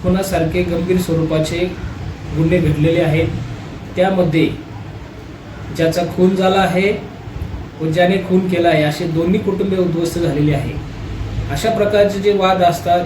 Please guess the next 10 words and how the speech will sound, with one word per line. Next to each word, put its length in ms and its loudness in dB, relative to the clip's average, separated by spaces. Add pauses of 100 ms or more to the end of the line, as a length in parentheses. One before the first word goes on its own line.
(100)
ते 80 -2
सामंजस्यपणाने 1120 -2 (540)
व 40 2
आपापसात 600 0 (580)
मिटवावे. 500 2 (460)
कोणत्याही 360 -2
प्रकारचा 800 -4 (960)
गंभीर 320 4
गुन्हा 240 2
होईल 280 0